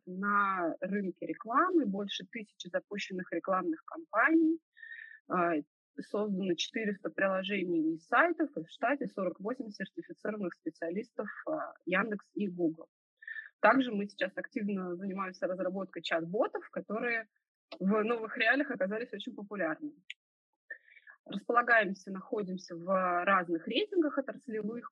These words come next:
по всем основным направлениям, поэтому, в принципе, найти нас несложно. А, так, немножечко по тезисам. Что у нас изменилось в сео за последние два года?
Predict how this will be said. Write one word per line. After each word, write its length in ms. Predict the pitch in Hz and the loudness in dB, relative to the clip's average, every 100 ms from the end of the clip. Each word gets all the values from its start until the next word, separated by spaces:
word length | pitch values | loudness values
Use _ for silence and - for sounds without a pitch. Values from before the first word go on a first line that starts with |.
| - | -4
по 160 | 220 | -4
всем 320 | 247 - 214 214 | -4 -4 -6 -6
основным 460 | - 180 185 202 | -8 -6 -4 -4
направлениям, 640 | 185 - 160 - 151 _ - | -6 -4 -4 -2 -6 _ -10
поэтому, 420 | 160 208 208 185 | -6 -4 -2 -2
в 120 | - | -4
принципе, 520 | 180 196 _ 339 320 - - | -8 -10 _ -2 -2 -2 -4
найти 320 | 165 277 233 | -4 0 0
нас 180 | 180 - | 0 -4
несложно. 560 | 180 - 170 233 185 208 _ _ - - - - - - - - - | -8 0 0 2 -2 -2 _ _ -8 -4 -4 -4 -8 -10 -14 -16 -2
А, 320 | 185 190 185 - | 2 4 2 6
так, 220 | 240 185 | 4 4
немножечко 600 | 220 240 302 320 - 254 | 0 6 6 6 4 0
по 300 | - 233 269 | 0 0 0
тезисам. 680 | - 262 214 170 - 151 - _ _ _ _ - - | 4 2 2 -4 -8 -14 -14 _ _ _ _ -12 -8
Что 280 | - 285 | 4 6
у 60 | 320 | 8
нас 280 | 294 254 254 | 6 4 -4
изменилось 580 | 220 226 247 247 214 - | -8 -6 -4 -2 -4 -8
в 80 | |
сео 480 | - - 247 214 170 | -16 -2 2 4 2
за 220 | 165 202 202 | -2 -4 -4
последние 640 | 175 - 208 208 175 165 | -6 -4 -4 -2 0 0
два 240 | 160 175 | 0 -2
года? 460 | 156 175 233 302 | -2 -4 -4 -4